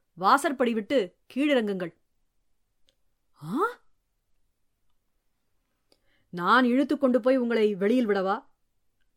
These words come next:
மரியாதையாய் நீங்களே போய் விடுகிறீர்களா? இனி இந்த வாசற்படியில்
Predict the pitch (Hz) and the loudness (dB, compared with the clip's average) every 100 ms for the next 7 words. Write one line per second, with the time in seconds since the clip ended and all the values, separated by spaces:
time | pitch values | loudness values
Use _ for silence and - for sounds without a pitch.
0 | _ - 180 233 302 285 247 262 247 220 | _ -8 -2 0 2 2 0 0 0 -2
1 | 262 262 269 269 233 220 196 185 170 170 | 0 2 2 2 -2 0 -2 -2 -4 -8
2 | 170 _ _ _ _ _ _ _ 180 202 | -16 _ _ _ _ _ _ _ -6 -2
3 | 233 214 196 190 240 294 226 220 240 214 | -2 -2 0 2 2 0 0 -2 0 -2
4 | 214 | -4